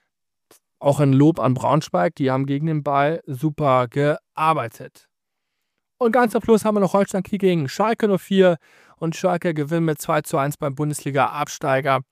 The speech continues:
Und das vollkommen verdient. Ähm, sind jetzt wieder Tabellenführer und haben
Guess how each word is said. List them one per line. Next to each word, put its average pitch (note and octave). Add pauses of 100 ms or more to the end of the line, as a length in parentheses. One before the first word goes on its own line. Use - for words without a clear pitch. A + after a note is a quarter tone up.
(280)
Und D3+
das D3
vollkommen F#3+
verdient. F3 (1160)
Ähm, D3+
sind E3+
jetzt E3+
wieder F3
Tabellenführer D#3
und D3
haben D3+